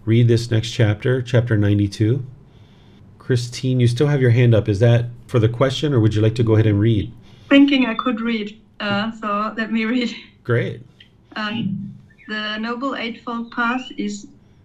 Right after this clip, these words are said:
Speaker 2: the wholesome practice instituted. Sorry, I have to just move a tiny bit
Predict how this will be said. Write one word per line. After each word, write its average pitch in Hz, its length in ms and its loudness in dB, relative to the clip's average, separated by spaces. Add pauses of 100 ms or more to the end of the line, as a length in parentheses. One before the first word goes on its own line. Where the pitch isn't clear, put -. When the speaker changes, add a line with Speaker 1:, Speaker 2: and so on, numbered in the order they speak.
(220)
Speaker 2:
the 202 140 -2
wholesome 220 500 -2
practice 202 640 -6 (880)
instituted. 185 920 -4 (760)
Sorry, 185 320 -2
I 208 60 -2
have 202 240 0
to - 140 -6
just - 260 -12
move 233 240 2
a - 100 -2
tiny 240 280 4
bit 269 340 0